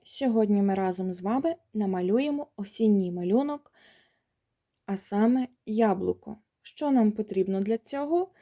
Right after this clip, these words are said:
Це простий олівець, резинка, фарби гуаш, пензлики та стаканчик з водою. Е,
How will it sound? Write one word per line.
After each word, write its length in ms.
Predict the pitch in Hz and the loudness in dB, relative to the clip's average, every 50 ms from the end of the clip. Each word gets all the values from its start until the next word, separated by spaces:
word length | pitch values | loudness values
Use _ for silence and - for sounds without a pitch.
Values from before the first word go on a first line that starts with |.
| _ _ _ _ _ - | _ _ _ _ _ -2
Це 160 | - 247 226 | 0 2 2
простий 460 | 220 - 208 202 - - 220 208 185 | 2 0 -4 -4 -4 -4 -2 -2 -2
олівець, 580 | - 185 185 180 175 175 208 269 349 - - - - _ | 0 -2 -2 -2 0 0 0 0 0 -2 -6 -16 -18 _
резинка, 800 | - 196 202 196 185 185 190 185 180 190 196 - 277 294 330 370 - _ _ _ _ _ _ _ _ _ _ _ | -6 -2 0 0 0 0 0 0 -2 -2 -4 -6 -8 -8 -8 -8 -10 _ _ _ _ _ _ _ _ _ _ _
фарби 400 | - 262 240 220 208 190 196 196 | 0 2 2 4 2 2 0 0
гуаш, 480 | 190 190 202 226 254 311 339 - - - _ | 0 0 0 0 0 0 -2 -4 -8 -14 _
пензлики 440 | - 202 220 247 247 285 277 - 262 | -4 -2 -2 0 0 -2 -6 -8 -10
та 160 | - _ - 190 | -16 _ -14 -14
стаканчик 640 | - - 180 - - 185 196 220 214 226 220 196 | -14 -14 -16 -12 -8 -4 -4 -2 -2 -4 -6 -8
з 100 | 185 - | -4 -2
водою. 480 | 196 185 190 180 175 175 78 - - - _ _ _ _ _ _ _ _ _ _ _ _ _ _ _ _ _ _ _ _ - - _ _ _ _ _ _ _ _ _ _ _ _ _ - - | -2 0 2 2 2 2 2 -2 -8 -12 _ _ _ _ _ _ _ _ _ _ _ _ _ _ _ _ _ _ _ _ -20 -20 _ _ _ _ _ _ _ _ _ _ _ _ _ -14 -10
Е, 440 | 208 202 202 202 202 202 202 202 | -6 -6 -4 -4 -4 -4 -6 -6